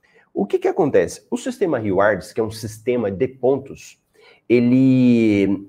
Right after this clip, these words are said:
ele não é gratuito. Então, ele cobra um valor pra você participar. Salvo engano, ele tá dezenove e noventa pra você olhar. Deixa eu ver aqui. Ele tá dezenove e noventa. Deixa eu pegar aqui no meu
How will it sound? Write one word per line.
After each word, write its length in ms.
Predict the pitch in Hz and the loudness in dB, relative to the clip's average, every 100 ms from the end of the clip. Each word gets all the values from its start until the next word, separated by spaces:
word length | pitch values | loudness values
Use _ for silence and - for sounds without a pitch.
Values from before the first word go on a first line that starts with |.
| _ | _
ele 240 | 120 127 131 | 0 2 4
não 220 | 147 147 | 4 2
é 80 | 147 | 0
gratuito. 600 | 151 156 156 147 147 - _ - | -2 -2 -2 -2 -2 -12 _ -10
Então, 240 | 110 127 | -2 2
ele 160 | 139 135 | 2 0
cobra 420 | - 120 151 156 | -4 -2 -2 -4
um 60 | 156 | -4
valor 340 | 151 117 120 | -2 0 0
pra 100 | 131 | -2
você 220 | 131 143 | -4 -6
participar. 640 | - 131 - - - 101 - - _ | -8 -10 -12 -10 -4 -4 -6 -18 _
Salvo 260 | - 233 220 | -2 0 2
engano, 300 | 185 190 196 | 4 4 4
ele 80 | |
tá 180 | 196 190 | 4 2
dezenove 720 | 170 156 185 151 147 170 185 | 2 2 4 6 4 4 0
e 80 | 165 | 0
noventa 800 | 180 185 107 113 120 104 85 - _ _ _ | 2 0 0 0 0 0 -4 -4 _ _ _
pra 120 | - 92 | -8 -6
você 200 | 95 92 | -4 -2
olhar. 220 | 87 - | -2 -4
Deixa 220 | 90 90 | -10 -6
eu 40 | |
ver 120 | 90 90 | -4 -6
aqui. 360 | - 165 175 _ _ _ _ _ 95 | -2 -4 -4 _ _ _ _ _ -4
Ele 180 | 104 | -4
tá 460 | 104 107 107 107 107 | -2 0 2 2 2
dezenove 800 | 107 - 107 117 120 110 120 135 | -2 -6 -4 2 4 4 4 2
e 40 | |
noventa. 580 | 139 113 98 85 85 85 _ _ _ | 0 2 0 -2 -6 -14 _ _ _
Deixa 200 | 87 - | -18 -8
eu 40 | |
pegar 180 | - 95 | -2 -2
aqui 140 | 92 104 | -2 -4
no 120 | 101 | -2
meu 320 | 95 131 | 0 0